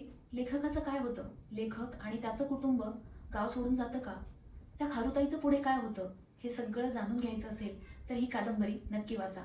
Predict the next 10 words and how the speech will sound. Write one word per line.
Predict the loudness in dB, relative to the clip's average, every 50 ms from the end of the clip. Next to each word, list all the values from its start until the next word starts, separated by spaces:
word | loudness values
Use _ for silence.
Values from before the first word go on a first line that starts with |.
| -10 -12 -16 -18 -12 -6 -2
कादंबरीचा | 0 0 2 2 2 2 2 2 0 0
शेवट | -2 0 -2 -2 -2 -2 -4 -4 -6 -4
मनाला | 0 2 2 2 2 2 0 -2 -4
स्पर्श | -6 -4 -4 -2 0 0 0
करून | 2 2 2 2 2
जाणारा | 0 0 -4 -4 -4 -6 -6
आहे. | -6 -6 -8 -10 -12 -14 -16 -16 -18 -18 -18 -18 -16 -16 -10 -4
उमलत्या, | 0 2 4 4 4 2 2 0 -2 -2 -2 -4 -8 -10
हळव्या | -8 -6 -2 0 2 2 2
वयातल्या | 2 2 2 0 -2 -2 -4 -4 -6